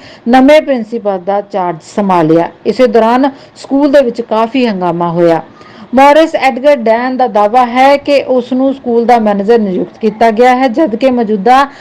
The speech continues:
ਪ੍ਰਿੰਸੀਪਲ ਦਾ ਕਹਿਣਾ ਹੈ ਕਿ ਉਸ ਨੂੰ ਹਟਾਉਣ ਦੀ ਕੋਈ ਪ੍ਰਕਿਰਿਆ ਨਹੀਂ ਹੈ। ਇਸ ਸੰਬੰਧੀ ਪਾਰੂ ਨੇ ਬਿਸ਼ਪ ਮੌਰਿਸ ਐਡਸਨ ਡੈਨ ਅਤੇ ਹੋਰਾਂ ਤੇ ਲੁੱਟਖੋ, ਧਮਕੀਆਂ ਤੇ ਦੁਰਵਿਵਹਾਰ ਦੇ ਦੋਸ਼ ਲਾਉਂਦੇ ਹੋਏ ਪੁਲਿਸ ਕੋਲ ਸ਼ਿਕਾਇਤ ਦਰਜ ਕਰਵਾਈ ਹੈ।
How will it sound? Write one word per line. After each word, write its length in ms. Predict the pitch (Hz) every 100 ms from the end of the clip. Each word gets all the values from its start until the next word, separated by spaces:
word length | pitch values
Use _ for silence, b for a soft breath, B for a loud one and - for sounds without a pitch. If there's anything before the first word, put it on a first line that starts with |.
| B -
ਪ੍ਰਿੰਸੀਪਲ 540 | 277 285 277 302 302 294
ਦਾ 120 | 277
ਕਹਿਣਾ 440 | 247 233 247 262
ਹੈ 60 | 277
ਕਿ 140 | 294
ਉਸ 300 | 269 254 -
ਨੂੰ 320 | 277 294 262
ਹਟਾਉਣ 460 | 233 233 220 247 247
ਦੀ 140 | 240
ਕੋਈ 240 | 240 247 247
ਪ੍ਰਕਿਰਿਆ 520 | 240 220 214 180 170
ਨਹੀਂ 320 | 170 226 247
ਹੈ। 120 | 170 B B B - 214
ਇਸ 160 | 196
ਸੰਬੰਧੀ 480 | 226 233 233 285 311 B B B
ਪਾਰੂ 280 | 262 254 294
ਨੇ 180 | 294 302
ਬਿਸ਼ਪ 320 | 254 - 302
ਮੌਰਿਸ 520 | 269 254 226 240 269
ਐਡਸਨ 500 | - 226 226 277 262
ਡੈਨ 360 | 220 214 233 247
ਅਤੇ 320 | - 277 285
ਹੋਰਾਂ 320 | 226 226 240
ਤੇ 260 | 233 254 269
ਲੁੱਟਖੋ, 640 | 214 208 214 208 262 294 294 B B -
ਧਮਕੀਆਂ 480 | 262 226 220 285 277
ਤੇ 120 | 277
ਦੁਰਵਿਵਹਾਰ 640 | 202 233 240 240 220 202 190
ਦੇ 140 | 220
ਦੋਸ਼ 380 | 185 208 233 233
ਲਾਉਂਦੇ 300 | 208 190 190
ਹੋਏ 180 | 220 247
ਪੁਲਿਸ 360 | 233 220 214
ਕੋਲ 260 | - 208 226
ਸ਼ਿਕਾਇਤ 720 | - - 180 175 208 277 285 B B 226
ਦਰਜ 300 | 269 262 -
ਕਰਵਾਈ 460 | 202 170 170 185
ਹੈ। 120 | 196